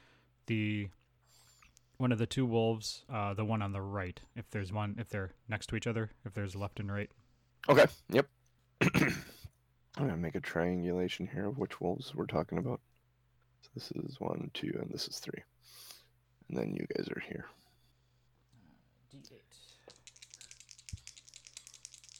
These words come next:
Speaker 1: Come on. Nope, I need a D six. I'm using the short bow.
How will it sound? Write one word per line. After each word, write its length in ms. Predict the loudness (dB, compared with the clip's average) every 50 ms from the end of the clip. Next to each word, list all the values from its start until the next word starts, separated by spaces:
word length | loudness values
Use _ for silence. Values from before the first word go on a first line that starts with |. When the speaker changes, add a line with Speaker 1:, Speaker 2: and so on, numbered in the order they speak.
| -20 -20 -20 -20 -20 -20 -20 -20 -20 -20 -20 -20 -20 -20 -20 -20 -20 -20 -14 -10
Speaker 1:
Come 180 | -6 -6 -4 -4
on. 640 | -2 -2 -2 -2 -2 -4 -4 -4 -4 -6 -6 -8 -10 -14 -10 -8
Nope, 160 | -8 -8 -8
I 40 | -10
need 140 | -12 -12 -12
a 60 | -14
D 140 | -14 -14 -16
six. 180 | -16 -18 -20 _ _ _ -20 -20 -20
I'm 80 | -20 -20
using 180 | -18 -18 -18
the 60 | -18
short 220 | -20 -20 -20 -20 -20
bow. 60 | -20